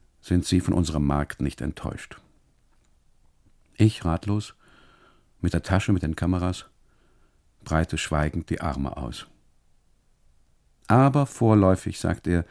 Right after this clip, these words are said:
„den Markt bitte noch nicht verwerfen, ehe er erläutert ist.“ Weil es sich dabei, das gebe er gerne zu, ja gar nicht um etwas zeitgenössisch-folkloristisches handle,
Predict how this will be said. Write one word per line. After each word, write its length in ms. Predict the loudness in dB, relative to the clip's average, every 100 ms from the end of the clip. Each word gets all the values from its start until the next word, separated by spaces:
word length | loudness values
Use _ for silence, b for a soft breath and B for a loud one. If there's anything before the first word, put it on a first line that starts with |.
| b b b b b
„den 140 | 2 6
Markt 440 | 6 4 2 2
bitte 260 | 2 4 4
noch 240 | 4 4
nicht 300 | 2 2 -2
verwerfen, 640 | -4 0 0 -2 -6 -6 -8 _ _
ehe 200 | 0 0
er 240 | 0 -2 -2
erläutert 480 | -4 -4 -6 -8
ist.“ 320 | -12 -16 -18 -20 _ _ -20 b b b b b b b b b b b _ _
Weil 280 | 2 6 6
es 140 | 4 2
sich 200 | -2 2
dabei, 520 | 2 2 2 2 2 -2 _ -16
das 260 | -6 -6
gebe 200 | -4 -2
er 80 | -2
gerne 260 | -2 -2 -4
zu, 340 | -4 -2 -2 -4 b b b b b b _ _
ja 140 | 2 4
gar 200 | 4 4
nicht 180 | 4
um 100 | 2
etwas 360 | 0 0 -4 -4
zeitgenössisch-folkloristisches 1800 | 0 0 0 0 2 2 -2 -10 -4 -4 -2 -2 -2 -4 -6 -10 -8 -6
handle, 400 | -6 -6 -8